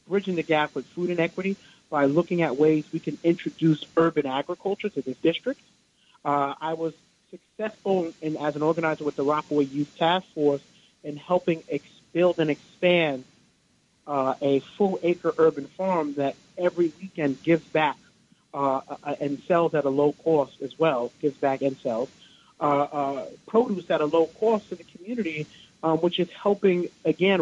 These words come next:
roll back and, and, and cut down on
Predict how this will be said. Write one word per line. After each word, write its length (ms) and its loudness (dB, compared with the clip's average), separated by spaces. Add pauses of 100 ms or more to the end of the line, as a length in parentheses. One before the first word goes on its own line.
roll 220 4
back 360 0 (480)
and, 200 -2
and, 180 0
and 200 0
cut 260 -2
down 380 4
on 460 2